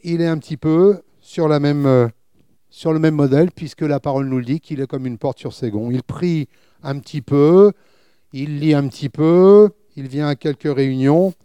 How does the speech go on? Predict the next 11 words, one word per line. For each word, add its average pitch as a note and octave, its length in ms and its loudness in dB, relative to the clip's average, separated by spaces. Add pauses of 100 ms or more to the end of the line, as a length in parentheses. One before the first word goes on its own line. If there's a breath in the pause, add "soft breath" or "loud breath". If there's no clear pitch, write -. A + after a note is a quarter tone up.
(320)
mais D#3+ 400 -4
il C#3 220 -6
ne C#3+ 100 2
progresse C#3 580 -2
pas. A2 280 -10 (2000)
Ce - 180 -8
paresseux D#3+ 520 -2
qui D#3+ 160 -12
ne C#3 40 -12
progresse D#3+ 440 -2
pas, F3+ 440 2